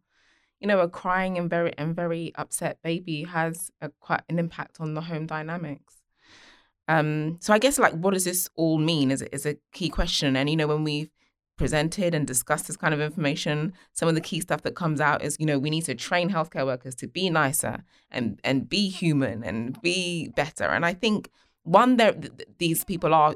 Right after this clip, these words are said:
are human and they are facing their own challenges. I think we need to do a bit more research in understanding their drivers, their motivations, what their challenges are.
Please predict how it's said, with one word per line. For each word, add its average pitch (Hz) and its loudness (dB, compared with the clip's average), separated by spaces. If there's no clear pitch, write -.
are 151 4
human 156 0
and 139 2
they 156 6
are 165 4
facing 170 0
their 156 0
own 214 2
challenges. 143 -2
I 135 -2
think 165 -6
we 160 0
need 160 0
to - -4
do 156 -2
a 151 0
bit - -2
more 156 2
research - 0
in 156 2
understanding 160 0
their 170 4
drivers, 165 4
their 170 2
motivations, 160 -2
what 175 0
their 170 4
challenges 156 -2
are. 139 2